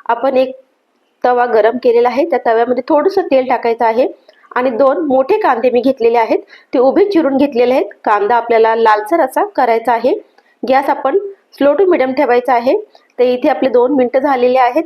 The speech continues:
आणि आपण फ्लॉवरचा गॅस बंद करून फ्लॉवरचं पाणी काढून टाकायचं आहे.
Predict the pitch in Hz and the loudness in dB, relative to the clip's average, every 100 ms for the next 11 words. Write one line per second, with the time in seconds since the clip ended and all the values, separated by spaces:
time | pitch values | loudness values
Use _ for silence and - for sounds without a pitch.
0 | - 220 233 226 247 247 220 233 247 233 | -4 -4 -2 -2 -2 0 2 2 -2 -6
1 | _ _ _ 247 226 240 254 226 226 269 | _ _ _ -2 0 0 0 -2 0 0
2 | 294 269 - 247 233 240 240 262 233 214 | 0 0 0 0 2 0 -2 -2 0 0
3 | 233 220 247 240 220 214 233 233 | 0 -2 0 -2 -2 0 0 0